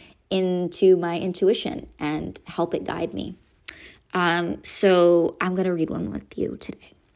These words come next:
in hopes that it will, uh, feel really good in your spirit and your soul, <laughs> and just hoping that this will help. So the affirmation for today is, the universe totally supports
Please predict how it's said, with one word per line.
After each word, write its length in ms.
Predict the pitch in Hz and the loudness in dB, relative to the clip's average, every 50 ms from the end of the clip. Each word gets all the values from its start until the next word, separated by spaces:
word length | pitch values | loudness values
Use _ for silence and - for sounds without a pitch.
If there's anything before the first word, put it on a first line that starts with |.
| _ _ _ - | _ _ _ -2
in 120 | 196 180 | -2 0
hopes 360 | 190 202 202 190 196 - - - | 2 4 2 2 2 -2 -6 -2
that 160 | 185 170 165 | -2 0 0
it 100 | 156 - | 2 2
will, 380 | 185 170 165 156 160 151 151 - | 2 2 2 2 0 -2 -2 -4
uh, 340 | - - - - - - 202 - _ _ _ _ _ _ _ _ _ _ _ _ _ _ _ _ _ _ _ | -6 -6 -6 -6 -8 -10 -12 -16 _ _ _ _ _ _ _ _ _ _ _ _ _ _ _ _ _ _ _
feel 240 | - - 220 208 185 | -2 4 4 6 6
really 240 | 180 180 175 175 170 | 6 4 4 4 6
good 140 | 180 175 | 6 4
in 120 | 175 170 170 | 4 4 2
your 120 | 165 170 | 2 0
spirit 380 | 170 - - 175 165 160 170 - | -2 0 2 4 4 4 4 6
and 80 | - 214 | 6 6
your 140 | 202 220 220 | 6 6 6
soul, 440 | - - - 285 254 285 339 349 - - 294 277 - - - 269 233 - - | 6 6 8 8 10 10 8 8 8 6 6 6 6 4 2 0 -2 -2 -6
<laughs> 500 | - - - - - 339 277 - _ - | -10 -8 -6 -6 -4 -6 -6 -6 _ -2
and 160 | 208 196 190 | -2 0 2
just 200 | 190 190 185 - | 0 0 0 0
hoping 260 | - 180 - 170 165 | -2 -2 -2 -2 -4
that 140 | 165 - - | -6 -4 -4
this 160 | 180 180 - | -4 -4 -4
will 80 | - 180 | -4 -6
help. 320 | 180 196 - - - - | -6 -4 -6 -6 -6 -6
So 460 | - - 180 175 175 170 - - 185 - - _ _ _ _ - | -4 0 2 4 4 4 2 0 -6 -10 -14 _ _ _ _ -2
the 120 | 196 202 185 | 0 2 2
affirmation 680 | 190 190 190 190 180 175 175 190 - 190 180 180 180 | 2 2 -2 -2 -4 -2 -4 -4 -4 -4 -6 -6 -4
for 280 | - - 175 175 175 | -2 0 0 0 0
today 460 | 175 - - 175 - - - - - - | -2 -4 -6 -4 -4 -4 -2 -2 -4 -2
is, 480 | - 190 180 180 180 175 185 180 - - - - - - - - - - _ _ _ _ _ _ _ _ - | 0 2 2 2 2 2 0 -2 -6 -14 -20 -20 -20 -20 -20 -20 -20 -20 _ _ _ _ _ _ _ _ -14
the 200 | 190 185 - 208 | -6 -2 0 2
universe 1000 | 202 185 185 196 202 202 202 214 196 202 208 208 208 220 220 - - - - - | 2 4 4 6 6 6 4 2 2 0 2 2 0 0 -2 -6 -8 -8 -10 -12
totally 600 | - - - - - 202 196 196 196 190 190 202 | -14 -18 -14 -4 0 0 2 2 2 4 4 4
supports 840 | 202 - - 214 202 - - - 170 156 156 156 - - - - | 2 0 -2 -4 -6 -4 -4 -2 -2 -2 -2 -4 -4 -8 -8 -8